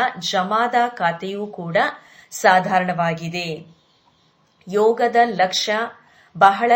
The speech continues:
ಚೆನ್ನಾಗಿ ಇದೆ, ಯೋಗ ಮಾಡ್ಬೇಕು ಅನ್ನುವಂಥ ಗುರಿ ಬಹಳ ಚೆನ್ನಾಗೇನೋ ಇದೆ, ಆದ್ರೆ ಯೋಗದ ಫಲಿತಾಂಶ, ಯೋಗಯುಕ್ತ,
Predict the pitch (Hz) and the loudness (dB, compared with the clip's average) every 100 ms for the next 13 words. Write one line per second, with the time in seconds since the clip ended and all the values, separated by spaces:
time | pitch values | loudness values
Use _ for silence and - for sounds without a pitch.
0 | 247 247 190 175 190 196 196 208 180 175 | 2 -2 -6 -2 -2 -2 -6 -10 -8 -4
1 | 175 165 175 180 196 185 185 185 190 196 | -4 -4 -8 -4 -2 0 -2 -2 -6 -6
2 | 185 185 180 196 180 175 190 226 185 165 | -6 -6 -4 -6 -4 -6 -6 -6 -6 -2
3 | 196 214 202 185 190 190 190 196 220 202 | -2 0 -4 -4 -2 -2 -4 -4 -4 -6
4 | 220 190 165 233 - _ _ - 226 220 | -6 -4 -6 -10 -18 _ _ 0 2 4
5 | 214 196 208 247 247 233 240 240 180 202 | 0 0 0 2 0 4 4 2 -2 -4
6 | - 214 240 - 214 165 160 - _ _ | -2 0 0 -2 0 0 -2 -12 _ _
7 | - 190 220 233 233 233 233 - | -10 4 4 6 2 0 -4 0